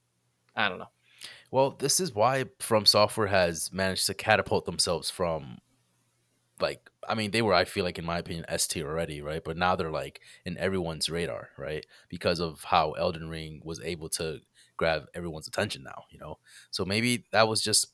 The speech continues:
Speaker 2: a learning curve that they did or something that they built into the game that probably wasn't favored by many people. They scrapped that, and now that became Elden Ring, you know? Like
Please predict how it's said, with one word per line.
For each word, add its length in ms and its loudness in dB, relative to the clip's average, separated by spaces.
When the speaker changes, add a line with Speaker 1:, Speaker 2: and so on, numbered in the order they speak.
Speaker 2:
a 60 -6
learning 320 -2
curve 180 -2
that 140 -2
they 80 -6
did 260 -6
or 100 -6
something 280 -6
that 140 -8
they 320 -4
built 200 4
into 160 -6
the 80 -4
game 260 -6
that 260 -2
probably 240 2
wasn't 320 -6
favored 500 -4
by 180 -2
many 240 -10
people. 360 -4
They 120 -4
scrapped 360 -2
that, 220 0
and 140 -6
now 400 -10
that 160 -6
became 320 -6
Elden 260 -2
Ring, 260 -16
you 80 -14
know? 140 -12
Like 180 -14